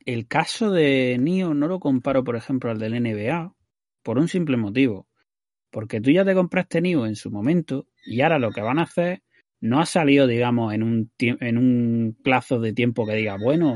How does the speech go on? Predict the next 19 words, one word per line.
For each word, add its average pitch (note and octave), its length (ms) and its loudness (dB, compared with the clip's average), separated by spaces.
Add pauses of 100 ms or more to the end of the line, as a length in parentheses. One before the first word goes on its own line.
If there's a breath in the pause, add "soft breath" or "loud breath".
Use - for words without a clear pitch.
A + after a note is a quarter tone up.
tal, D#3 200 -2 (280 loud breath)
que - 120 -4
sé D3 160 2
que F3 120 2
tú G3 180 2
estás F3 240 -2
acostumbrado D3+ 480 2
como C3+ 220 4
yo E3 180 2
a F3 100 -2
temas C#3 280 2
de C3+ 100 -2
P B2+ 120 -2
C, C#3+ 160 -4
de E3+ 260 2
que G2 100 -6
te G#2 120 -10
hacen D3 340 0
un, C#3 840 4